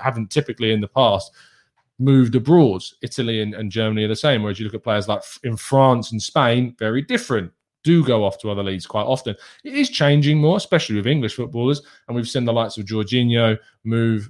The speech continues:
from Italy to, of course, England. But maybe Locatelli would move, but I feel like he's more destined to end up at a Juventus or a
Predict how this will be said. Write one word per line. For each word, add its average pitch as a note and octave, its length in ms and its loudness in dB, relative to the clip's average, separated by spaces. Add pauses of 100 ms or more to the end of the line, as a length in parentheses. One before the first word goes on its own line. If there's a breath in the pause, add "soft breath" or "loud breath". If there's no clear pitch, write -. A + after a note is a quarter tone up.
from G#2+ 280 -6
Italy G2+ 460 -4
to, G2 320 -6
of F#2 120 -10
course, G2+ 320 -6
England. G2+ 440 -8
But - 100 -20
maybe D#3+ 580 2
Locatelli C3 500 -2
would C3 220 0
move, C3 300 -2
but G2 100 -6
I B2+ 100 0
feel B2+ 200 -2
like A#2 180 0
he's A2 160 -4
more A2+ 240 0
destined G#2+ 440 -2
to G#2 120 0
end G2+ 180 2
up G2 180 2
at F2+ 100 -4
a F2+ 40 -6
Juventus F#2+ 640 -4
or F#2 220 -6
a F2+ 40 -10